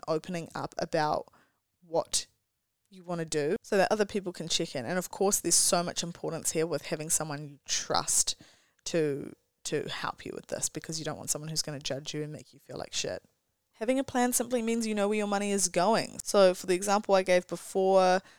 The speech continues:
the long-term plan is to buy a home, but we're keeping that deposit in a low-risk fund. So each week, some of my pay goes to, you know, that fund,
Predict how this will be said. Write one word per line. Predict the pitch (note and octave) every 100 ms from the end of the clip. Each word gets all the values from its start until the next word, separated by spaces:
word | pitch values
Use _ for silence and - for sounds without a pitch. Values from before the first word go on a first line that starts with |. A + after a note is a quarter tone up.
| _ -
the | F3+
long-term | G3 G#3+ - G3
plan | - E3+ E3+
is | -
to | -
buy | C#3+
a | D3+
home, | - A#3+ A#3+ A#3+ A#3
but | A#3+ -
we're | D#3
keeping | - F#3 F3+
that | E3+ D3
deposit | - - F3 -
in | D#3+
a |
low-risk | D3+ D3+ - D#3 -
fund. | - G3+ G3+ G#3
So | - D3 - -
each | E3+ -
week, | E3+ D#3+
some | - D#3+
of |
my | D#3 D#3
pay | - D#3 D#3+
goes | - F3 -
to, | - E3 D#3+ D#3 - - _ _ _ _ _ _
you | E3
know, | D#3
that | D#3 -
fund, | - G#3 G3 F#3 F#3+ F#3+